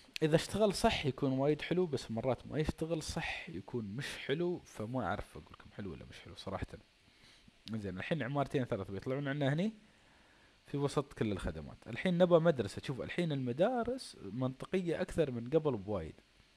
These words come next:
المدرسة تاخذ حجم طيب، ومن الطبيعي المدرسة تاخذ حجم. نحطي مدرسة صوب البحر مال الابتدائية هذه، ونحطي الثانوية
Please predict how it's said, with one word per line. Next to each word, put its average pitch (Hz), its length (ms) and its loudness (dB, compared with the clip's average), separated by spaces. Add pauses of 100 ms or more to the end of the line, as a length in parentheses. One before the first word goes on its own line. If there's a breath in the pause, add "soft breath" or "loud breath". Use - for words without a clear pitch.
المدرسة 131 540 -4
تاخذ 127 360 -2
حجم 120 380 -2
طيب، 85 240 -6 (1900 loud breath)
ومن 127 240 2
الطبيعي 156 440 4
المدرسة 135 420 -2
تاخذ 98 280 0
حجم. 90 280 -6 (500)
نحطي - 320 -10
مدرسة 127 760 -4 (560)
صوب 131 480 -8 (400)
البحر 107 520 -4 (720)
مال 98 220 -4
الابتدائية 87 840 -6
هذه، 202 200 -6 (1300)
ونحطي 123 460 -2
الثانوية 104 680 -4